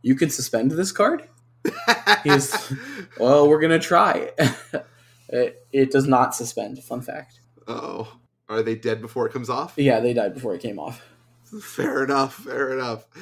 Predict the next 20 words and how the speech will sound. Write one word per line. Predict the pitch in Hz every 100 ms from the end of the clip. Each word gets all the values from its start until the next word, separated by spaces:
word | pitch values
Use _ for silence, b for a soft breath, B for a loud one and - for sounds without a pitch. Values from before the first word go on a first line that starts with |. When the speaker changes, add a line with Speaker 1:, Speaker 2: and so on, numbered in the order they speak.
| 233 247 220 B
Speaker 2:
All | 156
right, | 165 151 135
well, | 139 170 170 147 - _ _ _ _ _
I | 240 302
don't | 285
wanna | 247 233 208
say, | - 214 185 175 170
uh, | 165 156 151 147 147 143
you | 151
know, | 143
just | 135 -
put | -
myself | 156 147 - -
the |
star | - 160 143
of | 127
the | 117
show, | - 131 120
but | 135
obviously | 156 156 156 139 131